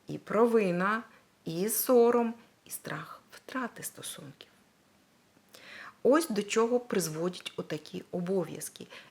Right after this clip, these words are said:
І шлюб в такому випадку перетворюється просто на рабство, коли одна людина є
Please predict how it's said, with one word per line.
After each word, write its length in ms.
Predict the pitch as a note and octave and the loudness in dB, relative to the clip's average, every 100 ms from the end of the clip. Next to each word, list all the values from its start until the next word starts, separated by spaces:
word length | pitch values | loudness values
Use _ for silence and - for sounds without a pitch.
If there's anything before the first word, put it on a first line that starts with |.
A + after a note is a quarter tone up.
| _ | _
І 200 | F#3+ F3+ - | -4 -4 -4
шлюб 520 | - G#3+ B3+ G4 G#4+ - | -6 0 4 4 4 -6
в 40 | - | -8
такому 440 | F#3+ F#3 F#3 E3 | -6 -4 -4 -4
випадку 640 | D3+ D#3 - D3 - - E3+ - _ | -6 -8 -8 -10 -12 -18 -20 -20 _
перетворюється 920 | - - - D#3+ A3 C#4 B3 - - - | -10 -10 -10 -2 2 2 0 -2 -8 -10
просто 500 | - F3 G3 - F#3 F#3 _ | -8 -6 -6 -10 -14 -16 _
на 220 | F#3 A#3 C4 - | -8 -8 -8 -10
рабство, 680 | F3 E3 E3+ - - E3 F#3 _ _ - _ | -10 -10 -10 -14 -12 -16 -16 _ _ -20 _
коли 500 | - F3+ F3+ E3+ E3+ - - | -4 -2 0 -2 -6 -10 -6
одна 460 | F3+ F#3 G#3+ B3+ | -2 0 2 2
людина 460 | B3+ E3 E3+ D#3+ D#3+ - _ _ | 2 -2 -4 -8 -10 -14 _ _
є 400 | D#3+ E3+ G3+ A3 | -10 -4 -4 -6